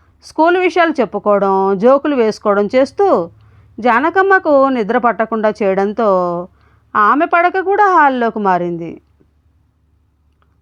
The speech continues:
రాఘవరావు దివాన్ మీద, జానకమ్మ నేల మీద చాప వేసుకుని పడుకుంటున్నారు.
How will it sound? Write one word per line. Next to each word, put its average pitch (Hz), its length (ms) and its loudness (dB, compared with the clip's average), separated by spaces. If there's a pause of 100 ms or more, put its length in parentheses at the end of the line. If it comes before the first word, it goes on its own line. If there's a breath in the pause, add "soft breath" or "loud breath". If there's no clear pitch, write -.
(120)
రాఘవరావు 294 840 2
దివాన్ 214 400 0
మీద, 220 180 -2 (1120)
జానకమ్మ 311 640 0
నేల 240 300 2
మీద 277 160 0
చాప 220 380 0
వేసుకుని 202 680 -4
పడుకుంటున్నారు. 208 800 -4